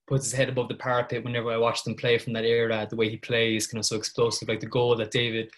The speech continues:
posted today on Twitter, like, it was just pure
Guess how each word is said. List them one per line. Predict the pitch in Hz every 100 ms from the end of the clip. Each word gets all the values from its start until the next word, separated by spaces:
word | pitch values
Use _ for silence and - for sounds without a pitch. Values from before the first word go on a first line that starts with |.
| - _ _
posted | 117 107 110
today | - 117
on | 110
Twitter, | 107 120 110 107
like, | 104
it | 104
was | 101
just | 107 107 - - - - _ -
pure | - 131 123 117 107